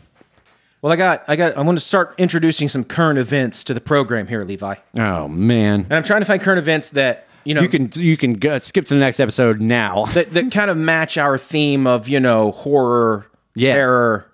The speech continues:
Speaker 2: Yeah, we kinda
Speaker 1: in
Speaker 2: got away
Speaker 1: everyday
Speaker 2: from,
Speaker 1: life.
Speaker 2: we've kinda gotten away from how this ties into, well, some of these films don't tie into issues today, and so we just don't bring that up, you know, but
Speaker 1: Also, I've kind of, I've kind of backed off keeping up with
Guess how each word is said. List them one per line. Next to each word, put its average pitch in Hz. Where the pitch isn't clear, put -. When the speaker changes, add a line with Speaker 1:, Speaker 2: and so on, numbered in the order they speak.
Speaker 2:
Yeah, 214
we 185
kinda 208
Speaker 1:
in 220
Speaker 2:
got 170
away 151
Speaker 1:
everyday 135
Speaker 2:
from, 131
Speaker 1:
life. -
Speaker 2:
we've 170
kinda 226
gotten 135
away 110
from 98
how 101
this 95
ties 95
into, 95
well, 208
some 208
of 202
these 151
films 120
don't 117
tie 110
into 92
issues 104
today, 90
and 92
so 104
we 104
just 95
don't 92
bring 95
that 80
up, 78
you 95
know, 82
but -
Speaker 1:
Also, 254
I've 240
kind 247
of, 123
I've -
kind 330
of -
backed 135
off 135
keeping 117
up 113
with 101